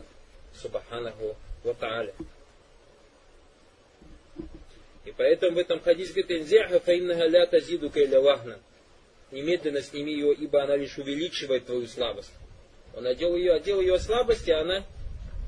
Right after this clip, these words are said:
увеличивает его слабость. Почему? Потому что он совершил ширк. وله عن عقبة بن عامر مرفوعا: «من تعلق تميمة فلا أتم الله له،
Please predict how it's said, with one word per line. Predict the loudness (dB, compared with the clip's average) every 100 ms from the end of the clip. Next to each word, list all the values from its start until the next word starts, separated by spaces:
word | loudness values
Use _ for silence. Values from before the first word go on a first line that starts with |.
| -10
увеличивает | -10 -10 -8 -6 -6 -4
его | -4
слабость. | -2 -2 -2 -4
Почему? | -8 -6 -4 -4 -4 -14 -20 -16 -14
Потому | -8 -8 -8
что | -6 -4
он | -2 -4
совершил | -10 -10 -12 -8 -8 -8 -12 -12 -14
ширк. | -6 -6 -6 -16 _ _ _ -20 -20 -20 -20 -20 -20 2
وله | 4 6 6 6
عن | 4
عقبة | 0 0 0 -2
بن | -2
عامر | 0 0 2 2
مرفوعا: | 4 2 4 2 2
«من | 2 0
تعلق | 0 2 2 2
تميمة | 0 0 -2 -2 -2 -2
فلا | -2 2 2 2
أتم | 0 -2 0
الله | 0 0 0 0
له، | 0